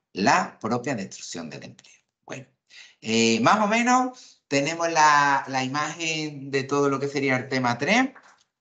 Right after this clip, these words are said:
Dale caña, ¿eh? Al tema tres, que de aquí os caen preguntas seguro, ¿eh? Ahora estamos en temas centrales y muy poderosos, ¿vale? Y el próximo día, pues, empezamos un tema nuevo y le damos.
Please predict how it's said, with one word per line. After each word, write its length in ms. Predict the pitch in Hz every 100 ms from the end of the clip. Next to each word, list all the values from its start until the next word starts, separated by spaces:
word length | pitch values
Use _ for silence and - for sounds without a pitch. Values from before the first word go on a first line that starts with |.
| _ _ _
Dale 320 | 101 120 131 139
caña, 340 | 131 127 95
¿eh? 100 | 131
Al 120 | 120
tema 240 | 120 107 101
tres, 320 | 156 240 -
que 160 | 123 107
de 60 |
aquí 360 | - - 208 262 113
os 220 | 98 -
caen 380 | 139 175 208 -
preguntas 520 | 120 127 170 202 202
seguro, 380 | 175 107 - -
¿eh? 80 | 131
Ahora 140 | 127
estamos 240 | 151 160
en 100 | 147
temas 440 | 147 165 185 185 - - _ _ -
centrales 500 | 131 123 143 156 160
y 60 |
muy 160 | 139 127
poderosos, 560 | 120 104 71 - - -
¿vale? 220 | 110 139
Y 20 |
el 80 | 120
próximo 380 | 120 117 139 139
día, 360 | 160 196 190 - _
pues, 160 | 110 110
empezamos 420 | 98 95 110 113
un 60 | 107
tema 220 | 117 120
nuevo 360 | 151 202 - -
y 140 | 117 98
le 60 |
damos. 260 | 85 80